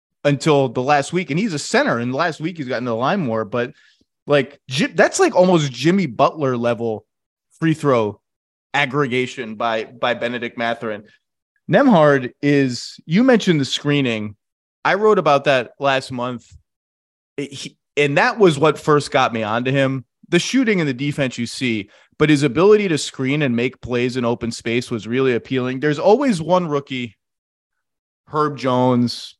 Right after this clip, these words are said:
whoever it is, second round, random second round guy who, like, sneaks on to first team all rookie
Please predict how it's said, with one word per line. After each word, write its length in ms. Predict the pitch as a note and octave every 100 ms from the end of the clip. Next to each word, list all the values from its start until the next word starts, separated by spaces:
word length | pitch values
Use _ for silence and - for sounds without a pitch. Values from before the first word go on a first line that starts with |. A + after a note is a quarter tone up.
| _
whoever 460 | C3+ C#3 D3 C#3 C3+
it 60 | A#2
is, 240 | G#2 G2+
second 300 | - D3+ C#3+
round, 280 | C3 B2+ A#2+
random 380 | A#2+ C3 C#3 B2+
second 320 | - A#2+ B2+
round 260 | A2 A2+ G#2+
guy 320 | G#2 G#2+ A2 _ _ _ _ _
who, 100 | -
like, 220 | D3+ D3 B2
sneaks 520 | - - D#3 E3 -
on 220 | C3+ C#3+
to 40 | C3
first 400 | - C3 C3+ -
team 220 | C#3+ B2+
all 160 | A#2 A2+
rookie 460 | A#2+ B2 B2+ A#2